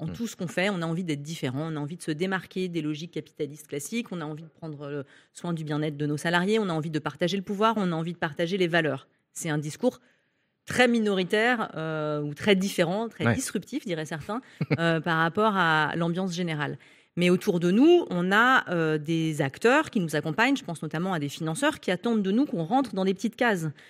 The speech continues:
Speaker 1: Et donc, qui, qui sans cesse nous ramènent à nos différences et, euh, qui aimeraient qu'on soit un peu moins différent des autres parce que ça serait plus facile pour eux à gérer. Je pense aux ins-, aux banques, par exemple, aux financeurs.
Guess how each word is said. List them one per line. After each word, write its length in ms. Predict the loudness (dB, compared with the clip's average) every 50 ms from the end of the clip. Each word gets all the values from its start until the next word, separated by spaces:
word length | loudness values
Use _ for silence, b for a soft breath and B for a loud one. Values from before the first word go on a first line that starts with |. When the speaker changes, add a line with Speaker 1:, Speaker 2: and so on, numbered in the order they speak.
| B B B
Speaker 1:
Et 80 | -6 0
donc, 220 | 4 4 4 4
qui, 280 | 2 -2 -2 -4 -4 -4
qui 500 | -6 -6 -4 -4 -2 -2 -2 -2 -2 -4 -4
sans 220 | 0 0 0 2
cesse 260 | 4 4 4 4 4 4
nous 120 | 2 4
ramènent 280 | 4 4 4 4 4 4
à 60 | 4
nos 160 | 4 2 0
différences 680 | 0 -2 -2 0 0 2 2 2 2 2 0 0 -6 B B B B B B
et, 300 | 0 4 4 6 4 4 2
euh, 520 | 2 0 2 2 2 2 2 4 4 2 2
qui 160 | 2 0 0
aimeraient 320 | 0 2 4 4 4 4 4
qu'on 320 | 2 2 2 2 2 0
soit 220 | -2 2 2 2 2
un 100 | 2 2
peu 120 | 0 0
moins 160 | 2 2 2
différent 340 | 0 0 0 -2 -2 0 2
des 160 | 0 0 2
autres 220 | 2 2 0 0 -4
parce 200 | -6 -6 -4 -2
que 140 | -2 -2
ça 140 | 0 -2 -4
serait 160 | -4 -4 -6
plus 120 | -6 -6 -8
facile 280 | -8 -6 -6 -8 -6
pour 180 | -2 0 2 4
eux 40 | 4
à 80 | 4
gérer. 280 | 4 4 4 4 4 2 B B B B 0
Je 120 | 2 2
pense 340 | 2 2 0 0 -2 -4 -6 -2
aux 220 | -2 0 0 0
ins-, 180 | -2 -6 -6 -4 -4
aux 480 | -4 -2 -2 -2 -2 -4 -4 -6 -4
banques, 380 | -2 -2 -2 -2 -2 -4 -8 -10
par 140 | -10 -8 -8
exemple, 320 | -6 -2 -2 -2 -2 -2
aux 40 | -4
financeurs. 580 | -6 -6 -6 -6 -6 -4 -2 0 0 -2 -4